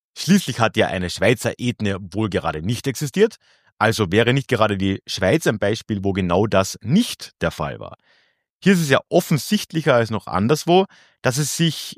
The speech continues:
in dem Mythos um einen Mythos einer bestimmten Schicht handelt, nämlich eigentlich nur der Stände, die sich dann zu einer Art Schweizer Adelsnation zusammengefunden haben und eben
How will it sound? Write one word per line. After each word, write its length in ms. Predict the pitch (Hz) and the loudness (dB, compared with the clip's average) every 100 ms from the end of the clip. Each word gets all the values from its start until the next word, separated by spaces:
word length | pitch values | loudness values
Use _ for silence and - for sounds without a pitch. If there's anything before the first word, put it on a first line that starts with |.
| _ | _
in 340 | - 139 127 | -4 -2 0
dem 200 | 135 135 | 2 4
Mythos 460 | 147 180 170 165 - | 2 4 4 4 0
um 120 | 143 | 0
einen 200 | 131 127 | 2 4
Mythos 320 | 147 147 - | 2 0 -4
einer 520 | - 110 107 107 107 - _ | -4 2 4 4 2 -2 _
bestimmten 480 | 120 165 156 - 120 | -2 0 0 -2 -4
Schicht 400 | - 190 - 85 | 0 0 0 -4
handelt, 460 | 82 85 160 - | -2 0 0 -2
nämlich 320 | 104 101 98 - | -2 -2 -2 -2
eigentlich 360 | 101 101 87 | -2 -2 -2
nur 280 | 107 110 110 | 2 4 2
der 280 | - 90 76 | 0 -4 -4
Stände, 480 | - 90 90 131 175 _ _ _ _ - | 0 2 4 4 2 _ _ _ _ 0
die 80 | 143 | 2
sich 220 | 143 131 | 2 2
dann 240 | 90 98 | 4 4
zu 160 | 110 113 | 2 2
einer 400 | 104 101 98 101 | 2 4 4 2
Art 280 | - 90 90 | 0 0 0
Schweizer 420 | - 90 90 - - | -2 0 0 -2 0
Adelsnation 560 | 113 147 113 104 98 | 2 4 2 2 0
zusammengefunden 760 | 82 - 85 82 - 87 - 78 | -2 -2 0 -2 -2 -4 -2 0
haben 300 | 80 82 80 | 2 0 -2
und 260 | 90 78 | -4 -6
eben 320 | 78 80 78 | -6 -4 -6